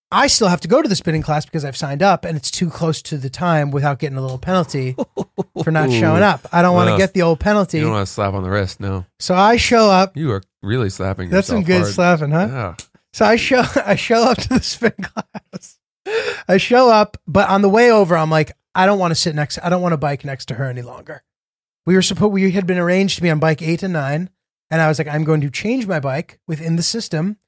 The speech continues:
Speaker 1: to be on a different bike
Speaker 2: That is cold.
Speaker 1: so that I don't have to sit next to her because
Speaker 2: That
Speaker 1: we're in a
Speaker 2: is a
Speaker 1: fight."
Speaker 2: cold move. <laughs>
Speaker 1: So she's in there all early, getting ready on her little bike. I walk right past her to my new bike.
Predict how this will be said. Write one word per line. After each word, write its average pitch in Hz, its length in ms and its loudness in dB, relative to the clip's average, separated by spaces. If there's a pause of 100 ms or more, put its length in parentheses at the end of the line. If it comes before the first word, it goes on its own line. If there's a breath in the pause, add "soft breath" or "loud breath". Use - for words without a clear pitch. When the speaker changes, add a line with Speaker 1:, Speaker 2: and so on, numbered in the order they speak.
(120)
Speaker 1:
to - 100 -16
be 165 100 -2
on 156 80 -2
a 147 60 -2
different 165 340 -4
bike 135 240 -4
Speaker 2:
That 101 260 -4
is 98 280 -8
cold. 98 520 -4
Speaker 1:
so 190 120 0
that 180 80 6
I 170 40 4
don't 170 220 2
have 175 140 0
to 180 80 -4
sit 180 160 -2
next 147 240 -8
to 143 80 -8
her 135 120 -4
because 104 220 -2
Speaker 2:
That 127 60 -8
Speaker 1:
we're 135 60 -4
in 131 80 -2
a - 20 -4
Speaker 2:
is 101 100 -6
a - 40 -8
Speaker 1:
fight." 104 240 -8
Speaker 2:
cold 113 840 -2
move. 107 640 -2 (100)
<laughs> - 60 -20
Speaker 1:
So - 140 -8
she's 262 320 2
in 247 100 4
there 220 160 4
all 196 240 4
early, 165 300 4
getting 160 240 -2
ready 151 200 0
on 147 120 0
her 143 120 -2
little 143 200 -2
bike. 127 380 -4 (100)
I 160 160 4
walk 165 360 2
right 165 320 2
past 170 380 2
her 226 220 -2 (640)
to 170 120 0
my 170 180 4
new 214 180 2
bike. 135 400 -6